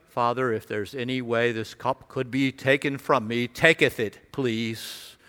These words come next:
But no, not my will, but thine be done." No, he's, "Father, Abba, if the, if there's any way this could be taken from me, please take it.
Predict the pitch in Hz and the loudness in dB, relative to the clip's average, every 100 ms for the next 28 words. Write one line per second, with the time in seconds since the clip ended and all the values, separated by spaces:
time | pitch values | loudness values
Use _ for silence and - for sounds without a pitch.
0 | - - 190 165 208 247 262 247 - - | -20 2 2 6 8 10 10 8 4 -8
1 | - _ _ _ _ _ _ - 254 277 | -20 _ _ _ _ _ _ 6 8 8
2 | 208 - 202 196 202 202 190 180 - 170 | 4 4 6 8 8 8 8 4 6 6
3 | 185 185 170 160 160 202 226 - - - | 6 4 2 4 4 6 2 2 -10 -20
4 | - - 311 349 359 330 285 120 - - | -18 6 10 12 12 10 10 4 -10 -20
5 | - _ _ - 214 349 349 294 240 - | -20 _ _ 6 10 12 12 10 8 2
6 | - - - _ _ _ _ _ _ _ | -16 -20 -20 _ _ _ _ _ _ _
7 | _ - 320 320 - - - 330 320 262 | _ 2 4 2 -4 -8 0 6 6 6
8 | 254 302 403 392 320 330 440 392 359 262 | 6 8 10 8 8 10 10 10 10 8
9 | 302 - 311 262 269 277 294 - 277 - | 6 6 6 6 6 8 8 8 4 6
10 | 392 320 285 262 - 349 359 - 226 403 | 8 8 6 4 6 6 6 4 4 6
11 | 466 339 208 | 8 6 4